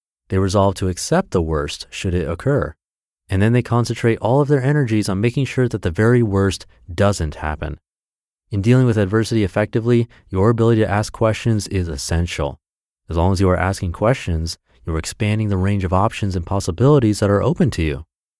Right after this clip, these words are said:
As long as you are asking questions, you are keeping your mind calm and cool and objective.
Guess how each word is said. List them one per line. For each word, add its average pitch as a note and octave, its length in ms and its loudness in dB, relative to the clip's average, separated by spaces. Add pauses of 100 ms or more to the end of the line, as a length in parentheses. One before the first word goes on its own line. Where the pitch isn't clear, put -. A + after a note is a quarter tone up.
(260)
As F#2 120 2
long F#2 160 4
as F2 80 2
you F2+ 80 2
are F2 80 4
asking F2 280 0
questions, A2 560 0
you G#2+ 100 0
are G2+ 60 0
keeping B2 320 -2
your A#2 100 2
mind G#2+ 340 0
calm G#2+ 580 2
and D#2+ 200 -6
cool F#2 720 2
and F2 120 0
objective. F2+ 600 -2